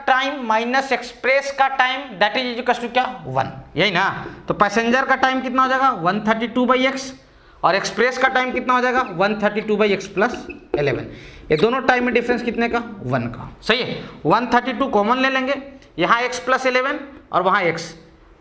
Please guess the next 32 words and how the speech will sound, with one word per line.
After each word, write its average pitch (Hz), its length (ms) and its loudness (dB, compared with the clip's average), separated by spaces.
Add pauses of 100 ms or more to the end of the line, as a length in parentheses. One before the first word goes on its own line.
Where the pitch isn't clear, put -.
तो 190 60 4
x 220 180 2
cancel 220 300 2
हो 254 60 -2
जाएगा, 240 180 2
यहाँ 202 200 2
बच 196 120 -2
जाएगा 196 200 0
इलेवन, 131 380 -6 (140)
और 143 80 -2
नीचे 196 220 2
में 233 100 -2
क्या 233 100 2
हो 220 40 2
जाएगा, 214 260 0 (560)
x 180 260 -2
square 190 320 2
plus 180 240 0
क्या, - 200 -2 (800)
eleven 175 280 2
x 170 260 -2
is 143 140 -2
equals 156 200 0
to - 140 -4
क्या, - 100 0 (180)
वन। 120 360 -6
देख 196 140 2
लो 165 80 0
भैया, 120 260 -4 (600)
देखो 185 220 0 (1300)
सही 190 200 2
क्या? 196 160 4